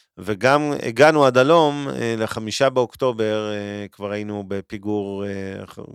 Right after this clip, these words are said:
ממש אחת הגרועות בעולם עוד לפני המלחמה, זה רק, אה, החריף הפער בינינו לבין בורסות העולם. אה, אי אפשר לנבא מתי זה יסגור את זה, אה, ואם זה יסגור את זה, אבל אין ספק שכרגע הבורסה בתל אביב, לפחות מבחינת מכפילי רווח, היא מהיותר אטרקטיביות בעולם,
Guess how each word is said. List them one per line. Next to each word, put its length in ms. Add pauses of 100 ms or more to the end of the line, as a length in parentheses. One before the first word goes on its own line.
(460)
ממש 420
אחת 240
הגרועות 340
בעולם 300
עוד 160
לפני 240
המלחמה, 460
זה 100
רק, 220
אה, 180 (320)
החריף 440
הפער 400
בינינו 460
לבין 200
בורסות 440
העולם. 440 (680)
אה, 160
אי 160
אפשר 200
לנבא 380
מתי 520
זה 100
יסגור 420
את 80
זה, 200 (600)
אה, 320
ואם 220
זה 80
יסגור 360
את 60
זה, 120
אבל 160
אין 120
ספק 360
שכרגע 600
הבורסה 400
בתל 360
אביב, 400
לפחות 320
מבחינת 400
מכפילי 360
רווח, 400
היא 120
מהיותר 500
אטרקטיביות 600
בעולם, 480